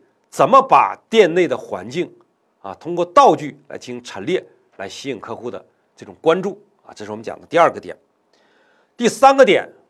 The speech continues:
叫做话术，啊，说的话，啊，那么在牛运说营销上专门有一节课叫做说对一句话，业绩翻三倍。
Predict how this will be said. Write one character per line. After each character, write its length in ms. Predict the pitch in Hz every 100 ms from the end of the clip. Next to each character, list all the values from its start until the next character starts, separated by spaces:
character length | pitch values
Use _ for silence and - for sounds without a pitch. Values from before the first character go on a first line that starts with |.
| _ _ _ -
叫 100 | 131
做 140 | 123
话 340 | - - - -
术， 240 | - - _ _ _ _ _
啊， 100 | -
说 440 | - - 175 180 180
的 100 | 156
话， 320 | - 196 - _ _ _ _ _ _ _
啊， 160 | - - _ _ _ _ _ _ -
那 100 | 226
么 80 | 269
在 100 | 269
牛 140 | 240
运 100 | 269
说 200 | 254 247
营 40 |
销 160 | 240 233
上 140 | 226
专 140 | 214 214
门 100 | 220
有 40 |
一 20 |
节 120 | 165 117
课 220 | 170 135
叫 140 | 160
做 100 | 139
说 260 | - 233 240
对 160 | 247
一 220 | 139 107 151
句 100 | 160
话， 240 | 120 127 - _ _ -
业 180 | 170
绩 140 | 120 110
翻 180 | 117 107
三 180 | 87 82
倍。 120 | -